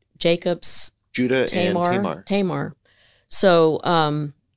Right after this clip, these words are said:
Speaker 1: you know, there are a lot of instances of, uh, of difficult <laughs> pregnancies, <laughs> um, you know, even in the Bible, not to mention Mary herself, um, that, uh,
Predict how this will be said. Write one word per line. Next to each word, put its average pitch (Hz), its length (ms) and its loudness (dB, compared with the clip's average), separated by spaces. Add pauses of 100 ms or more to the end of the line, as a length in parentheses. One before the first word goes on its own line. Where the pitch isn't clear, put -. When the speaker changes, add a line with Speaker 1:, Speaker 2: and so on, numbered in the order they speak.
(960)
Speaker 1:
you 180 80 -2
know, 147 180 2
there 165 200 4
are 165 60 4
a 160 60 4
lot 175 200 4
of 180 100 0
instances 180 720 2
of, 143 360 -2
uh, 139 340 -4 (560)
of 147 180 -4
difficult 196 580 2
<laughs> - 60 -10
pregnancies, 220 800 2 (600)
<laughs> - 580 -16
um, 151 560 0 (280)
you 180 120 0
know, 165 100 2
even 165 220 0
in 151 100 0
the 143 60 -2
Bible, 147 600 -2
not 151 240 -4
to 165 80 -4
mention 147 680 -2
Mary 147 460 -2
herself, 147 720 -2 (500)
um, 139 640 -4
that, 143 340 -2 (960)
uh, 113 360 -8